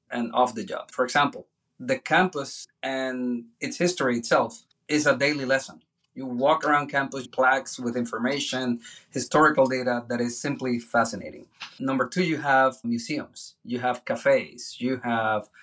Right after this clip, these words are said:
dining halls, you have vibrant student life and learning environments. So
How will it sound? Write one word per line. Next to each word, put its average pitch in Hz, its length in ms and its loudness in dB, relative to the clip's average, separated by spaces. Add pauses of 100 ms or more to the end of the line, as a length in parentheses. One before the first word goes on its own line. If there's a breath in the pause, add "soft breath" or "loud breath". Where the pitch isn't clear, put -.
(200 loud breath)
dining 131 380 2
halls, - 400 -6
you 123 140 0
have 123 440 6
vibrant 127 800 2
student 131 560 -4
life 117 440 -4
and 110 220 -10
learning 135 320 4
environments. 107 540 -6
So 123 280 2